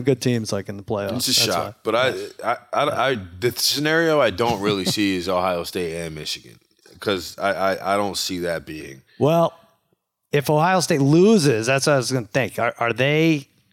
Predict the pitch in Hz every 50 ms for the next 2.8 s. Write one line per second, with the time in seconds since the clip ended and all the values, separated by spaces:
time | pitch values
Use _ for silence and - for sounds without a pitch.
0 | _ _ _ - 143 165 220 208 185 180 160 143 139 - 135 135 156 156 135 -
1 | 151 143 143 127 139 139 135 123 120 113 - 131 131 120 95 80 - - _ _
2 | _ _ _ - - 113 117 123 131 139 147 156 175 214 240 226